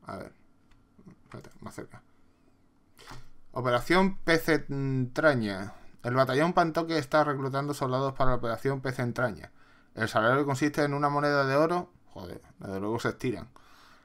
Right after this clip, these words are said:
Al completar la operación para todos los soldados activos que estén en buen estado. En caso de muerte se suspenderá el salario. Se cobrará una cuota de veinte platas por resucitar en cumplimiento del deber. Vaya. Todos los reclutas deberán presentarse directamente ante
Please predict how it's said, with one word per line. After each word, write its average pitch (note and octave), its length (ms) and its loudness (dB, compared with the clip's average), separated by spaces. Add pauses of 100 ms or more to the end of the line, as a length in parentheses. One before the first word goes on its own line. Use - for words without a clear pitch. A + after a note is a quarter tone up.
Al B2+ 160 2
completar E3 420 6
la E3 80 8
operación E3 460 4
para C3 400 4
todos D#3+ 400 2
los C#3+ 220 0
soldados B2+ 380 0
activos C3+ 360 -2
que A#2 100 -4
estén B2+ 200 -4
en G#2+ 140 0
buen G#2 200 -2
estado. A2 420 0 (280)
En C3+ 140 -2
caso F3+ 240 4
de F#3 60 4
muerte E3+ 300 0
se D#3+ 140 -4
suspenderá C3 500 2
el C#3 80 2
salario. B2 440 0
Se G#2+ 140 -6
cobrará A2 340 -2
una C3+ 160 0
cuota C3+ 320 0
de A2+ 120 -4
veinte C#3 340 -2
platas C#3+ 360 0
por C#3 220 2
resucitar A#2+ 720 -2
en C3 120 0
cumplimiento B2 560 -2
del C#3 140 -2
deber. A#2+ 280 -2 (460)
Vaya. G#2 340 -8 (880)
Todos D3 160 10
los E3 160 8
reclutas D#3+ 380 2
deberán C3 300 4
presentarse C#3 480 0
directamente C3 560 2
ante B2 400 0